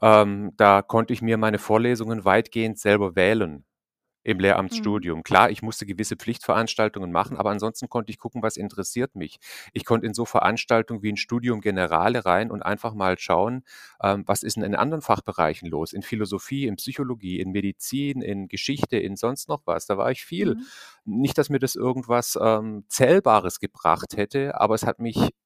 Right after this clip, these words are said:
Speaker 1: es hat meine Bildung, ist ja unser Thema, unglaublich verbreitert und einfach mich auch vielleicht ein bisschen dazu bewa-, äh, davor bewahrt, ein Fachidiot zu werden.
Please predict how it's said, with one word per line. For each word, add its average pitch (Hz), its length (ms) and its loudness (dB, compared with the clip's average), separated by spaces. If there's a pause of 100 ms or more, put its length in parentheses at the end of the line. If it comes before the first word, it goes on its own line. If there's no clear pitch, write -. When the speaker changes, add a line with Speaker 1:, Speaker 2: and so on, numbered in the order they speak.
Speaker 1:
es - 160 -2
hat - 140 2
meine 101 240 4
Bildung, 131 600 2
ist 123 120 -6
ja 107 80 4
unser 98 260 -4
Thema, 117 480 0 (320)
unglaublich 131 840 2
verbreitert - 720 -2 (380)
und 110 260 0
einfach 120 320 2
mich 120 300 -4
auch 110 180 2
vielleicht 104 420 2
ein 120 60 -12
bisschen 123 220 -6
dazu 113 320 -4
bewa-, 98 480 -2
äh, 101 40 -4
davor 110 280 0
bewahrt, 101 340 0
ein 110 60 -16
Fachidiot 107 580 -4
zu 78 160 -16
werden. 78 320 -12